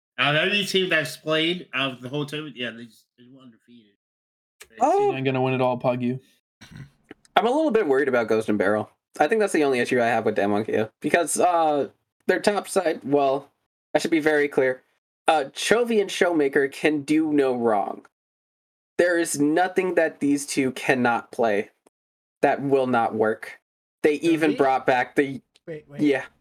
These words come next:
Speaker 2: They even brought back the old Yasuo Lee Sin.
Speaker 4: Are you talking about Hanwha Life?
Speaker 2: Oh,
Speaker 1: Yeah, he's
Speaker 2: I, I
Speaker 1: talking
Speaker 2: said,
Speaker 1: about
Speaker 2: my bad, Showmaker.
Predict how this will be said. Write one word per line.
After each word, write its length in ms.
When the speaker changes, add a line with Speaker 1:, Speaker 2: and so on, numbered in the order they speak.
Speaker 2:
They 140
even 340
brought 280
back 220
the 160
old 160
Yasuo 520
Lee 160
Sin. 340
Speaker 4:
Are 60
you 60
talking 320
about 420
Hanwha 260
Life? 380
Speaker 2:
Oh, 180
Speaker 1:
Yeah, 100
he's 100
Speaker 2:
I, 20
I 200
Speaker 1:
talking 160
Speaker 2:
said, 100
Speaker 1:
about 100
Speaker 2:
my 160
bad, 220
Showmaker. 540